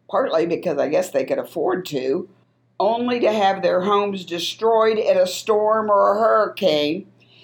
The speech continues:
because they were only built in a beautiful but not safe location for humans. Land that had been safe for birds and animals had now displaced those birds and animals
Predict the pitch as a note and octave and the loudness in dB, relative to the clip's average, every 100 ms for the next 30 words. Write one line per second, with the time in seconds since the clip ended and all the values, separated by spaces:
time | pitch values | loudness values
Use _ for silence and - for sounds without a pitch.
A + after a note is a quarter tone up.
0 | - - F4+ E4 D4 C4 B3+ B3+ G4 - | -18 -6 -4 0 -2 -2 0 2 2 2
1 | - A#3+ B3 A#3 A#3 G3+ A#3 B3 G3 - | 2 0 0 -2 -4 0 2 4 2 -2
2 | - - _ - F3+ F3 E3+ E3 G#3 A3 | -10 -20 _ -4 -2 0 -2 -4 -4 0
3 | G#3+ G#3+ F3+ E3+ E3+ E3+ - F3 G#3 - | -2 -2 0 0 0 0 0 0 -2 -4
4 | - C4+ A3+ F#3+ - - _ _ - F#3+ | -4 -2 -2 -4 -10 -20 _ _ -2 2
5 | G3+ G3+ A#3+ A3 - C#3+ D#3+ G3+ G3+ A3+ | 2 0 -2 -2 -4 -6 -6 -8 -8 -4
6 | C4 G#3+ C3+ B2 A#2+ - - _ _ _ | -2 -2 -4 -6 -8 -14 -20 _ _ _
7 | _ _ _ - G3 G#3+ A3 G#3+ G3 A3+ | _ _ _ -6 -2 0 -2 2 2 4
8 | A#3+ C#4 C#4 G#3+ G#3 G3+ - G#3 G#3 G#3 | 4 4 2 2 0 -2 0 2 2 0
9 | G3 F#3 G#3 G#3+ F#3+ F#3+ G3 A#3 A#3+ G3 | -4 0 0 0 -2 -2 0 -2 -4 0
10 | F3 F#3 - - - - G#3+ G#3+ A3 A3+ | 0 0 -4 -16 -20 -4 -2 0 2 4
11 | A#3 G#3+ - _ D#3+ G3+ G#3+ - - B3 | 4 2 -2 _ -6 -4 -4 -8 0 2
12 | C#4+ D4 - F#3+ F3+ F3 E3+ F3 E3+ E3 | 2 0 -2 0 0 -2 -2 -2 -4 -4
13 | D3+ - D#3 D3 C#3+ D3 F3 G#3 - | -4 -2 -2 0 0 2 0 -2 -10